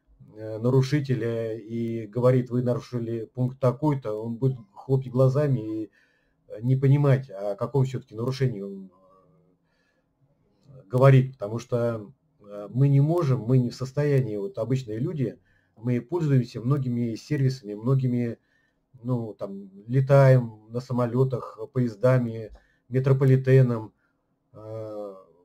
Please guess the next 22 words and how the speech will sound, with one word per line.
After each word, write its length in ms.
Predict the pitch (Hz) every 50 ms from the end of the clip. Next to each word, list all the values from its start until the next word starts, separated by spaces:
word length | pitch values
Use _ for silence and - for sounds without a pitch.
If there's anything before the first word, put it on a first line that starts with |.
| _ _ 104
машины 460 | 120 143 143 131 135 151 156 147 139 131
водим, 440 | 123 131 135 131 131 117 107 107 110
ну 100 | 120 143
и 100 | 147 151
так 200 | 139 156 143 147
далее. 360 | 151 156 143 127 113 113 107
На 140 | 101 117 135
ра-, 100 | 135 135
на 160 | 123 131 143
работе 600 | 147 156 143 120 120 139 139 135 - 120 120 117
у 80 | 117 120
нас 220 | 117 120 113 - -
есть 180 | 120 113 -
свои, 440 | - 113 120 120 117 113 110 107 101 - _ _ _ _ _ _ _ _
э, 140 | 104 107 113 -
правила 380 | 135 135 135 127 120 117 117
и 40 | 117
законы. 600 | 113 113 127 127 131 127 123 113 107 107 107 107
И 580 | 113 113 113 117 120 120 120 117 117 117 113 113 104 98 98 98 _ _ _ 120
я 400 | 120 120 123 117 113 123 131 131
понимаю, 480 | 139 131 143 165 196 202 180 151 127
надо 540 | 117 120 113 110 120 120 117 113 110 107 -